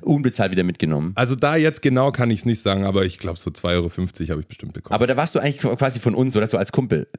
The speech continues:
Speaker 1: Äh,
Speaker 2: Ja, nee, ich
Speaker 1: oder
Speaker 2: hab
Speaker 1: vom Label?
Speaker 2: natürlich, äh, euer Zeug aufgebaut da. <laughs> Na, sehr.
Speaker 1: Also man muss das, da, da kann ich mich auch noch wirklich sehr bildlich dran erinnern. Wie gesagt, M T V,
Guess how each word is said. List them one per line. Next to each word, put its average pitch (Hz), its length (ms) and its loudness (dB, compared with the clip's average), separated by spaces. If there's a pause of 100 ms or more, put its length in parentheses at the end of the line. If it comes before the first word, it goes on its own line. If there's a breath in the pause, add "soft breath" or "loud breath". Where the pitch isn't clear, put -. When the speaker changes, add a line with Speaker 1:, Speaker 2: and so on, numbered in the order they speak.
(100)
Speaker 1:
Äh, 98 220 4
Speaker 2:
Ja, 110 180 2
nee, 120 360 4
ich 156 80 4
Speaker 1:
oder 117 120 6
Speaker 2:
hab 110 60 4
Speaker 1:
vom 110 100 4
Label? 107 120 4
Speaker 2:
natürlich, 117 440 2
äh, 113 40 4 (160)
euer 95 200 2
Zeug - 260 -2
aufgebaut 82 520 0
da. 76 240 -2 (160)
<laughs> - 640 0
Na, - 160 4
sehr. 190 420 2 (300 loud breath)
Speaker 1:
Also 123 180 2
man 131 100 4
muss 151 140 2
das, 135 160 -2
da, 113 400 0
da 123 100 0
kann 135 140 0
ich 123 80 2
mich 117 100 -2
auch 123 120 0
noch 117 160 0
wirklich 117 320 2
sehr - 500 -2
bildlich 107 380 0
dran 92 180 0
erinnern. 98 460 0 (320 loud breath)
Wie 117 120 2
gesagt, 123 280 0
M 131 160 2
T 127 120 0
V, 139 240 0